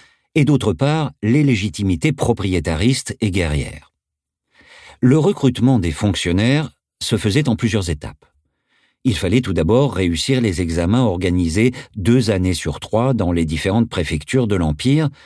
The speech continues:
permettant d'obtenir la licence, Shengyuan. Cette licence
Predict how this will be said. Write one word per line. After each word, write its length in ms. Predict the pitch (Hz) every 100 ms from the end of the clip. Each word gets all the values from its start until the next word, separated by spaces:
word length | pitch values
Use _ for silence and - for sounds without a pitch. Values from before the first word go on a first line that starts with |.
| - - _
permettant 400 | 139 104 90 147
d'obtenir 500 | 117 78 98 127 135
la 140 | 113
licence, 800 | 113 120 117 123 73 71 - - _ _ _ _
Shengyuan. 720 | - 127 120 104 85 69 57 - _ _ _ _ _ _ _ _ - - -
Cette 260 | - 113 -
licence 600 | 90 - 151 175 -